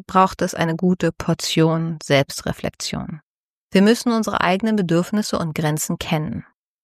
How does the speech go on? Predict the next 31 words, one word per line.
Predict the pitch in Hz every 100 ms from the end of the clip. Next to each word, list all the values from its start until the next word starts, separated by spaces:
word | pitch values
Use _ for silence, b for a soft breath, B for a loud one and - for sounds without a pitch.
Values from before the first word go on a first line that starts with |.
| _ _ -
Und | 185
oft | - 175 - -
wird | 262 -
Macht | 175 - -
genutzt, | 208 160 196 - - - _ _ _ -
weil | 180 165 156 208
Erwachsene | 175 156 175 - - 247
eben | 208 214
unter | 214 233
Zeitdruck | - - 202 170 131 -
stehen | - - 156 151 - _ _ _ -
oder | 175 165
wir | 165
das | 160
Gefühl | - 160 - 220 196
haben, | 165 151 156 156 -
den | 180
Betrieb | 190 - 247 233
noch | 208 196
gerade | - 196 214 208
so | 190 190
aufrecht | - 185 - 180 156
zu | -
erhalten. | - 147 135 180 - 143 - _ _ _ _ _ _ _ _ _ _
Oder | 170 165 190
auch | 180 180
aus | - _
Angst | 185 147 165 -
vor | - 180
dem | 185
Chaos. | - - - 165 - -